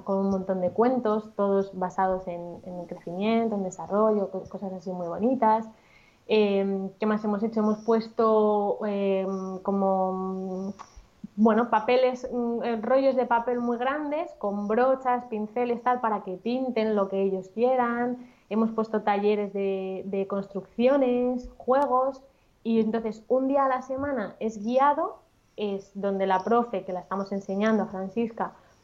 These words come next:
pues hable de, de inteligencia emocional, hable de estas cosas, les pregunte cómo se sienten, haga juegos y dinámicas con ellos,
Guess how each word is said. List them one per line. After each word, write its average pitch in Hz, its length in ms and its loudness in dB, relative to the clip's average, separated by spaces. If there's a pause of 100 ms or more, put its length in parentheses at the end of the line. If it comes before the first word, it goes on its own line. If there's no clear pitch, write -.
(140)
pues 208 180 -2
hable 196 240 4
de, 185 460 0
de 190 100 -4
inteligencia 190 480 -6
emocional, 247 640 2
hable 208 180 2
de 202 60 -2
estas 185 260 -6
cosas, 226 440 0
les 208 100 -4
pregunte 196 440 -4
cómo 185 240 -6
se 180 100 -8
sienten, 214 560 2
haga 196 320 -2
juegos 196 420 -2
y 196 80 2
dinámicas 196 420 -2
con 226 180 4
ellos, 277 280 4